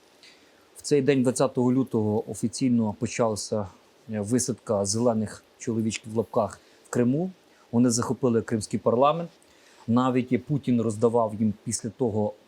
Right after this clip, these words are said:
ордена і нагороди, медалі, випущені двадцятого лютого чотирнадцятого року за взяття Криму. В принципі, це є початком нашої оцеї війни, новітньої війни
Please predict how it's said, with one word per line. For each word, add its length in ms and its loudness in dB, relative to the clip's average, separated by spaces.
ордена 640 2
і 60 -4
нагороди, 600 2
медалі, 560 2
випущені 680 -2
двадцятого 680 2
лютого 280 0
чотирнадцятого 600 -2
року 280 0
за 160 2
взяття 420 2
Криму. 420 2
В 40 -20
принципі, 480 2
це 200 -2
є 180 0
початком 640 0
нашої 680 -2
оцеї 400 -2
війни, 360 0
новітньої 560 4
війни 360 0